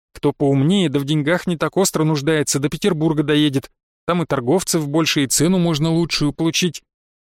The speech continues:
А кто помельче, сюда и понесет. Его приветили, поздоровались, а потом даже заговорили. Но не о вчерашних событиях.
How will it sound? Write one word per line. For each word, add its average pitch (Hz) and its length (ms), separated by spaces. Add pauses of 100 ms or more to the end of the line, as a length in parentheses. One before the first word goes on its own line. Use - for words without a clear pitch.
А 139 120
кто - 200
помельче, 160 580
сюда 143 320
и 151 60
понесет. 151 720 (880)
Его 139 300
приветили, 170 600 (240)
поздоровались, 147 760 (300)
а 117 100
потом 175 340
даже 156 240
заговорили. 147 600 (760)
Но 123 120
не 170 140
о 175 40
вчерашних 156 600
событиях. 127 580